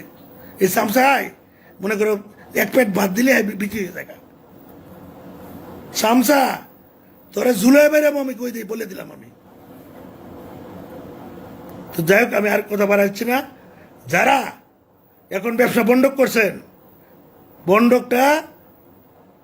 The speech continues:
ছুড়াই দেবো ইনশাল্লাহ। একের তারেক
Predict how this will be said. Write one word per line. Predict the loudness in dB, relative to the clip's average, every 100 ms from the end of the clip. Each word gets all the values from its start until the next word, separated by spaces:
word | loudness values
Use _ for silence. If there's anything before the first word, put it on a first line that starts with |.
| _ -20 -20 -14 0
ছুড়াই | 4 6 4
দেবো | 2 -2
ইনশাল্লাহ। | -4 -6 -10 -14 -18 _ _ -20 _ -20 -20 -20 -20 -20 -20 -20 -20 -20 -20 -20 -20 -2 0
একের | 0 2
তারেক | 2 2